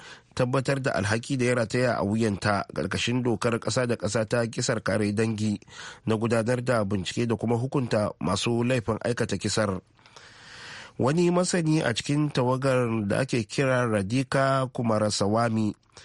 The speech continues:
ya faɗa yayin fitar da wannan rahoto cewa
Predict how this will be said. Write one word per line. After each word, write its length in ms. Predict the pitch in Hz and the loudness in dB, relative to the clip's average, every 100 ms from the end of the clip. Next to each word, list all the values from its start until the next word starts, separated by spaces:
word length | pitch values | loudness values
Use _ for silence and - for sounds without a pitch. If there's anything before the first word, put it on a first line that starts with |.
| - - - | -18 -18 -4
ya 180 | 110 147 | 0 0
faɗa 480 | 147 123 135 131 117 | 0 0 2 2 2
yayin 380 | 123 113 131 | 0 2 0
fitar 340 | 139 135 147 143 | -2 -2 0 2
da 160 | 139 | 2
wannan 300 | 117 123 127 | 2 2 0
rahoto 400 | 107 98 131 135 101 | 0 0 0 0 -2
cewa 460 | - 110 110 101 | 0 2 2 0